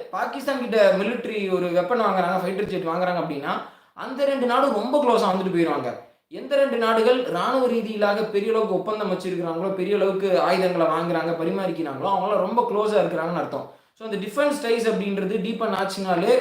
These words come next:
முடிஞ்சு போச்சு கதை. So அதனால இது எந்த விதத்திலையும் நடந்துடக்கூடாது அப்படின்றதுல நம்ம நிறைய வேலைகள் செஞ்சு வந்துட்டு இருக்கிறோம் அப்படின்னு சொல்லி பல்கேரியன் மிலிட்டரி அப்படின்ற அந்த பத்திரிகை வந்து சொல்லியிருக்கிறாங்க. இதுக்கிடையில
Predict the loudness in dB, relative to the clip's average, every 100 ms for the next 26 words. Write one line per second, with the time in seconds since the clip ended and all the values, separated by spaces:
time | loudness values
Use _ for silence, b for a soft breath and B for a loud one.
0 | 2 -2 -2 -2 -4 -2 -2 0 -2 -6
1 | B B -6 -2 2 2 4 4 4 4
2 | 4 4 2 0 2 0 2 0 2 2
3 | 4 4 2 0 -2 -2 -2 -2 -2 -2
4 | -2 -2 0 0 2 0 0 -2 -4 -4
5 | -8 -6 -6 -6 -8 -10 -8 -8 -10 b
6 | b b -6 -4 -2 -2 0 0 0 0
7 | 0 0 -2 -2 -2 -4 -4 -4 -6 -6
8 | -6 -6 -6 -6 -8 -4 -4 -4 -8 _
9 | _ _ _ _ _ -20 -18 -12 -2 2
10 | 4